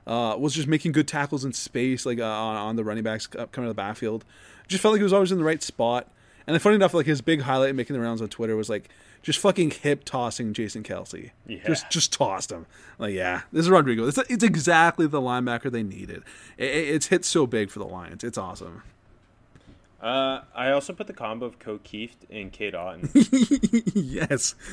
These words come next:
Speaker 1: Ko Kieft blocking his ass off, man.
Speaker 2: Those two look good as just, like, true inline blocking
Speaker 1: Yeah.
Speaker 2: tight ends.
Speaker 1: Yeah, they do. They do.
Speaker 2: Um, best undrafted rookie, I'll, I'll stick with that type of player. Xander Horvath.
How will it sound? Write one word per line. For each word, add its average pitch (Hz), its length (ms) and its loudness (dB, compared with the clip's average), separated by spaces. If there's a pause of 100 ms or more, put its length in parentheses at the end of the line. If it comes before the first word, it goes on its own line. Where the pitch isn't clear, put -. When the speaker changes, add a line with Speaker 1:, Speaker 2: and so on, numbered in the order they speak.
(120)
Speaker 1:
Ko 190 160 8
Kieft 240 320 4
blocking 160 400 4
his 127 140 4
ass 127 300 2
off, 104 220 -2
man. 107 340 -6 (1080)
Speaker 2:
Those 117 220 -4
two 165 180 -6
look 170 200 -6
good 107 260 -2
as 95 560 -4
just, - 260 -6 (260)
like, 92 220 -6
true 98 280 -12
inline 90 420 -12
blocking 85 300 -6
Speaker 1:
Yeah. 101 200 -2
Speaker 2:
tight 80 120 -14
ends. 80 280 -16
Speaker 1:
Yeah, 151 140 -4
they 127 140 -8
do. 120 320 -6 (440)
They 120 120 -2
do. 101 280 -4 (1080)
Speaker 2:
Um, 107 640 -4 (240)
best 185 240 2
undrafted 147 500 -2
rookie, 123 240 -4
I'll, 117 140 2
I'll 107 160 0
stick - 320 -12
with 123 160 -6 (180)
that 98 220 -2
type 98 160 -10
of 90 120 -12
player. 90 220 -6
Xander 117 400 -6
Horvath. 95 420 -4